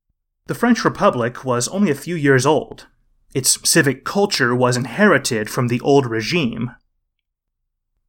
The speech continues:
Under the monarchy, government positions were not some sacred public trust. They were pieces of property to be bought or sold and used however the owner saw fit, including personal enrichment.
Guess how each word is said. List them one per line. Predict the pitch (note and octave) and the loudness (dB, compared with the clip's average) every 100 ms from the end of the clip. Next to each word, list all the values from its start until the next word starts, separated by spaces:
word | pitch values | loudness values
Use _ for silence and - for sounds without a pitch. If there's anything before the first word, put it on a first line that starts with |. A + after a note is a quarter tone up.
| - | -2
Under | C#3+ B2+ | 2 2
the | A#2 | 2
monarchy, | A2+ G3 F3+ A#2 G#2+ A2+ A2+ B2+ _ | 2 2 2 0 -2 -6 -8 -10 _
government | A#2+ D#3+ E3 C3+ | 0 2 2 -2
positions | C3+ B2+ F#3 F3+ A#2 A2+ C3 A#2 | -4 -2 -2 -4 -6 -6 -6 -4
were | B2 | 0
not | C3 C3 - | 2 0 0
some | - B2+ A#2 A#2 | 0 0 0 -2
sacred | - - B2+ C3 C3 A#2+ | -2 0 0 -2 -4 -4
public | - B2+ A#2 - | -2 -2 -2 -8
trust. | - G#3 C#3 A2+ - - - _ _ _ - | -2 2 2 0 -6 -6 -16 _ _ _ -6
They | B2+ | -4
were | B2 | -4
pieces | - E3 C#3+ | -6 -6 -4
of | A#2+ - | -4 -6
property | - F#3 - A#2+ - - - - | 2 2 2 -2 -6 -18 -18 -14
to | C3 | -10
be | A2+ | -10
bought | A2 B2 B2 B2+ | -2 2 2 0
or | B2 | -6
sold | - - D#3+ C#3+ A#2 C3 - _ _ | -4 0 2 2 0 -4 -8 _ _
and | - A#2 A#2 | -6 -4 -4
used | A#2+ F#3 C3 C3 - | 2 4 4 2 0
however | B2+ D3+ C3+ | -2 0 -2
the | B2 B2+ | -4 -4
owner | D#3 D#3+ A#2+ | -2 0 0
saw | - A2+ G#2 | 0 -2 -4
fit, | - F#3 - - - _ _ _ | -2 0 0 -4 -12 _ _ _
including | B2 A#2+ F3+ B2+ C3+ | -6 2 4 4 0
personal | - A#2 - B2+ | -4 -6 -2 0
enrichment. | A#2+ C3+ F3+ - - - | 2 2 0 -4 -12 -16